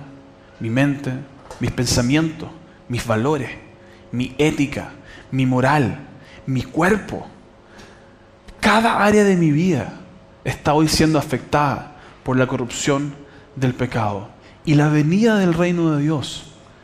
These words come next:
es un proceso de restauración de cada una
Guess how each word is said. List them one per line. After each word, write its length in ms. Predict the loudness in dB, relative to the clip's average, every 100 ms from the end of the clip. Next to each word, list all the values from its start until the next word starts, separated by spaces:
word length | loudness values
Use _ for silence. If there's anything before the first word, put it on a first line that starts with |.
| -20 -14
es 180 | -10 -6
un 80 | -6
proceso 680 | -6 -6 -2 -2 -2 -6 -10 -12 -18 -16
de 120 | -6 -4
restauración 760 | -4 -2 -2 -2 -2 -2 -2
de 120 | -4 -8 -2
cada 320 | 2 4 2
una 500 | 2 0 0 -2 -8